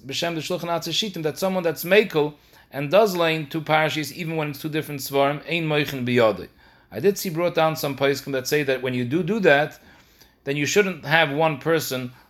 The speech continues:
laning from the end of the previous parsha to the new parsha. One person should lane, should finish his aliyah at the end of Parshas Vayechi, and the next person should start from Parshas Shemos, even though the person that's laning Vayechi didn't lane anything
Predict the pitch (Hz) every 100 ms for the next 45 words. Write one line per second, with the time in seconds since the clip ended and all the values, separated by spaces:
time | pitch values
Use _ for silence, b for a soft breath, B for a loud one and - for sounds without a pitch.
0 | - 139 165 147 131 139 135 143 151 139
1 | 131 131 170 147 135 - 135 131 123 127
2 | - 127 135 139 123 110 104 110 135 170
3 | - 165 147 131 135 123 156 151 135 123
4 | b b b b - 135 143 170 151 147
5 | 151 143 160 131 123 131 143 139 123 -
6 | - 120 101 120 113 107 92 101 98 139
7 | 190 269 B B B 120 151 226 233 -
8 | 185 160 165 156 - 202 175 165 160 135
9 | 151 151 151 127 143 123 107 - 180 170
10 | 190 196 160 156 B B B - - 190
11 | 156 156 139 131 151 175 165 160 135 b
12 | b 127 143 151 127 214 156 156 160 160
13 | 165 156 165 196 135 135 135 131